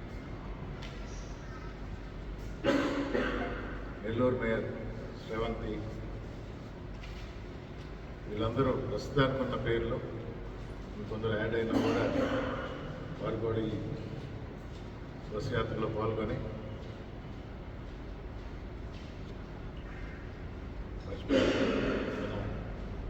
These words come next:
ఎంపీ గురుమూర్తి గారు, ఎమ్మెల్సీ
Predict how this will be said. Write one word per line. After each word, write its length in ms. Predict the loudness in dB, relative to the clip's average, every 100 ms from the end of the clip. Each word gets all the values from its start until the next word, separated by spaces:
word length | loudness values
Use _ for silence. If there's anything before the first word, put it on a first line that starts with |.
| -2 0
ఎంపీ 240 | 2 6 6 6 2 -2 -2 -4 -4 -4 -4 -4
గురుమూర్తి 360 | -2 0 2 4 4
గారు, 220 | 4 4 2 -2 -4 -4 -4 -4 -4 -4 -4 -4 -4 -2 0
ఎమ్మెల్సీ 340 | 0 0 0